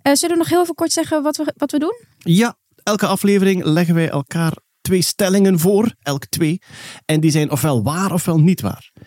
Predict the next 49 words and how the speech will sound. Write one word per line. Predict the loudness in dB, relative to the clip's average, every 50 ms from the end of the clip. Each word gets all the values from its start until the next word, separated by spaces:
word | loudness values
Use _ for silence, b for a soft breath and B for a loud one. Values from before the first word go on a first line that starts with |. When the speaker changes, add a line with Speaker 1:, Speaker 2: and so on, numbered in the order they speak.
| B B B
Speaker 2:
De | B -12 -6
andere | -2 0 2 2 4 4
moet | 4 2 2 2
raden, | 2 0 0 0 0 0 -2 -2 -2
is | -2 -2 -2
het | -2 -4
een | -8 -10 -12
feit | -10 -4 -2 0 0 -2 -2 -6 -14 -12
of | _ -8 -6 -2
is | 0 0
het | 0 2 0
een | -4
fabel? | -4 -4 -6 -4 -4 -6 -8 -10 B B B B B B B
En | B -4 -2
als | -2 -2 -2
je | -2
het | -2 0
juist | 0 0 0
hebt, | 0 -2 -2 -2
dan | -4
krijg | -2 -2 -2 -2 -2 -2
je | -2
een | -4 -4 -6 -2
punt. | -2 -2 -2 -2 -6 -10 -14 -16 b b b b b b b b b
Wie | 0 0
op | 0
het | 0 -2
einde | -2 0 2 2 4 4
van | 2 2
de | 2
aflevering | 0 -2 0 2 2 2 4 4 4 2 2 2
de | 2
meeste | 2 0 0 0 -2 -4
punten | -2 -2 -2 0 0 0
heeft, | 2 0 0 -2 -4 -10 -12
eh, | -6 -6 -4 -2
die | 2 2 2 4
wint | 4 2 0
de | -2 -6
aflevering. | -10 -10 -10 -6 -4 -2 0 0 0 2 0
De | 0
verliezer | 0 0 0 0 0 2 0 -2 -4
krijgt | -4 -6 -8 -8 -6 -4
dan | -4 -2 -2 -4 -6 _
de | -6 -6 -6 -6 _
opdracht | _ 0 0 0 0 0 0 0 -2 -6 -10 -16 -18 -12
van | _ -4 -4
de | -4
aflevering. | -4 -6 -6 -6 -4 -4 -4 -2 -2 -4 -4 -6